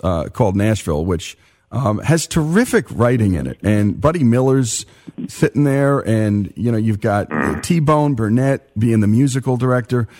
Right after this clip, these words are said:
Speaker 1: And when I saw those names, I said, "Whether I like the plot, whether I like the acting, I gotta watch this series just so I can hear the songwriting." And No One Will Ever Love You. And by the way, when you performed it, I did not know you had written that song.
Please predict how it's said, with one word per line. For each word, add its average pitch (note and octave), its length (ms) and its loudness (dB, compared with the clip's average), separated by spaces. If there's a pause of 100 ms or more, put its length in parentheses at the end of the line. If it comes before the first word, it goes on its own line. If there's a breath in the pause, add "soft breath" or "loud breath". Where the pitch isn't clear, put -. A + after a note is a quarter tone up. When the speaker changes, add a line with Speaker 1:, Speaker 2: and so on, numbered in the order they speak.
(240 loud breath)
Speaker 1:
And C#3+ 240 0
when D3 120 2
I F3 80 2
saw E3+ 220 2
those C#3+ 220 2
names, D3+ 320 2
I C3 80 2
said, B2 240 0
"Whether C3+ 220 0
I C#3 80 2
like E3 240 0
the D#3 80 0
plot, D3 320 0
whether A#2+ 200 2
I A#2+ 40 2
like C#3 240 0
the B2 140 2
acting, G#2+ 280 0
I B2+ 140 0
gotta C3 220 2
watch A2+ 260 0
this G#2+ 160 -2
series B2+ 420 0
just B2+ 300 0
so B2 160 0
I G#2+ 80 0
can G2+ 160 -4
hear G#2+ 180 0
the D#2+ 80 -6
songwriting." E2+ 680 -2 (380 soft breath)
And B2 240 2
No B2+ 140 2
One D#3 220 2
Will C3+ 180 2
Ever A#2+ 180 2
Love B2+ 240 2
You. G2 280 0 (200 soft breath)
And G#2 80 -2
by G#2+ 140 2
the A#2+ 80 0
way, A2+ 280 2
when G#2 260 -2
you A#2 100 2
performed C3+ 380 0
it, G2+ 40 -4
I D3+ 140 2
did D3 120 2
not B2+ 200 0
know A2+ 220 2
you G#2 140 2
had D#2+ 100 -4
written C3 280 0
that F2+ 220 -4
song. D2+ 460 -4